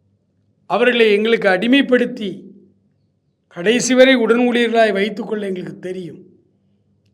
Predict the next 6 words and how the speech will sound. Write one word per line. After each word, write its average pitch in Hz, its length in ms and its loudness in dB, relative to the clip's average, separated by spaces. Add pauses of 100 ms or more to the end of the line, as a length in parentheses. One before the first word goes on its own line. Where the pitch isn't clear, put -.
(240)
ஆனால் 208 240 -2
அது 165 180 -2 (160)
தேவனுடைய 196 480 -2
வார்த்தை 170 440 -10
சித்தம் 208 500 -12
அல்ல. - 220 -18